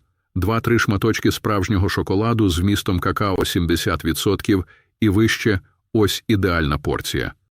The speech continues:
Чому ж він корисний? Магній покращує передачу звуку від вуха до мозку. Флавоноїди зміцнюють судини. Антиоксиданти уповільнюють старіння клітин.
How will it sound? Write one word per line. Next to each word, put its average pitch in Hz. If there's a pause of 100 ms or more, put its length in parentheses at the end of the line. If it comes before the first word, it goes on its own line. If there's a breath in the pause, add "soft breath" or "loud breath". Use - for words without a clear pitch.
(180)
Чому 120
ж 117
він 127
корисний? 143 (380)
Магній 98
покращує 98
передачу 92
звуку 95
від 82
вуха 95
до 92
мозку. 78 (180)
Флавоноїди 107
зміцнюють 98
судини. 65 (600)
Антиоксиданти 107
уповільнюють 98
старіння 90
клітин. 76